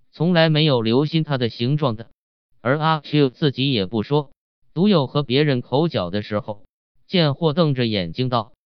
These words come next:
：“我们先前比你阔得多了，你算是什么东西？”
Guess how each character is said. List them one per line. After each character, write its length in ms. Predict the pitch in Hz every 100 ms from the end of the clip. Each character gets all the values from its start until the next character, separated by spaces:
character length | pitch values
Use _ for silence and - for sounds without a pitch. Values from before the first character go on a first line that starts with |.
| _
：“我 160 | - 131
们 160 | 139 131
先 260 | 170 170
前 380 | 160 127 139 147 - -
比 140 | 147
你 120 | 131
阔 220 | 107 135
得 100 | 110
多 280 | 113 151 147
了， 160 | 110 104 _ _ _ _ -
你 180 | 131 127
算 280 | - 151
是 140 | 127 127
什 180 | - 131
么 80 |
东 240 | 135 135 131
西？” 180 | 120